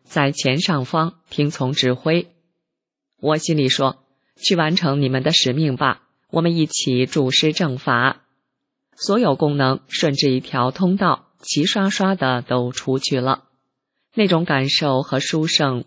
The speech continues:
无可言表，太美好了。谢谢师父。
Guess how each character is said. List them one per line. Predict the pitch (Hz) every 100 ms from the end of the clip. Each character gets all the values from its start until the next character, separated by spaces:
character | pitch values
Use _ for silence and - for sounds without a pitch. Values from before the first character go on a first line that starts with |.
| -
无 | 131
可 | - 135
言 | 120 127 131
表， | 170 135 120 - _ _ _ _
太 | - 170
美 | 127 127
好 | 147 - 123
了。 | 117 131 - _ _ _ _ -
谢 | - 180 135
谢 | -
师 | 127 - 139
父。 | 135 139 -